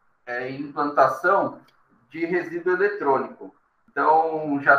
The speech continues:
temos aí o drive-thru, que é feito todo ano, e também estamos em estudos de abrir alguns pontos junto com o Fundo de Inovação Social,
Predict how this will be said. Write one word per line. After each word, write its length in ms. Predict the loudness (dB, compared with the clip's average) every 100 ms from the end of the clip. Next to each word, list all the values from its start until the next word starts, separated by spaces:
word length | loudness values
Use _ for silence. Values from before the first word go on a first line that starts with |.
| 4
temos 360 | -4 -6 -2
aí 260 | 2 2 0
o 80 | 2
drive-thru, 680 | 4 4 0 -10 -6 -6
que 80 | -6
é 40 | -10
feito 280 | -10 -12 -14
todo 280 | -16 -12 -6
ano, 320 | -2 -2 -2 -14 _ _ _ _ _
e 80 | -20
também 640 | -10 -6 -4 -4 -6 -10 -8
estamos 500 | -12 -6 -6 -6 -10
em 100 | -16
estudos 460 | -18 -16 -18 -18 -2
de 80 |
abrir 260 | 0 0 0
alguns 420 | 0 0 -8 -14
pontos 580 | _ -2 -2 -4 -14 -20 -10
junto 240 | -10 -10
com 100 | -16
o 100 | -16
Fundo 260 | -8 -8 -6
de 80 | -8
Inovação 560 | -6 -2 -2 -4 -10
Social, 720 | -12 -20 _ 2 4 4 -2